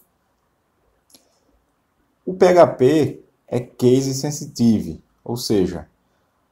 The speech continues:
a letra maiúscula difere da minúscula.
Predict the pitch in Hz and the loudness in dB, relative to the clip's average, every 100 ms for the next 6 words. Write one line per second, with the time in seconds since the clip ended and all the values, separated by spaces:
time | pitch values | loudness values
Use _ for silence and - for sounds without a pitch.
0 | _ - 104 131 139 151 139 107 123 143 | _ -2 0 0 0 0 0 0 0 -4
1 | - 110 85 82 - _ - 107 135 135 | -8 -4 -4 -6 -14 _ -10 -6 -4 -4
2 | 117 107 110 123 127 - 113 135 117 101 | 0 2 2 0 -4 -6 -4 -4 -4 -4
3 | 98 - 92 85 | -6 -12 -14 -14